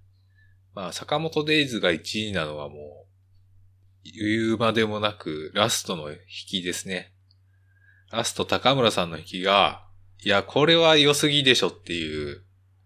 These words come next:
そんな登場の仕方あるっていうのをかましてたんで、いや、ここ、ここですよね。今週ジャンプのどこでぶち上がったかって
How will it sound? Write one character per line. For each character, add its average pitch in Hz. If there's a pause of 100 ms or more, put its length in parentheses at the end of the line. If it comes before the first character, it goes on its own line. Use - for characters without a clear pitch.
(420)
そ -
ん 160
な 160
登 151
場 131
の 123
仕 -
方 -
あ 87
る 110
っ 139
て -
い 78
う - (380)
の 90
を 78
か -
ま 98
し -
て -
た 78
ん 76
で、 73 (680)
い 95
や、 87
こ 101
こ、 143 (360)
こ -
こ 147
で 147
す 170
よ 135
ね。 87 (1000)
今 139
週 147
ジ 139
ャ 156
ン 143
プ 110
の 90
ど 104
こ 117
で 113
ぶ 110
ち -
上 98
が 92
っ -
た 95
か 135
っ 139
て 139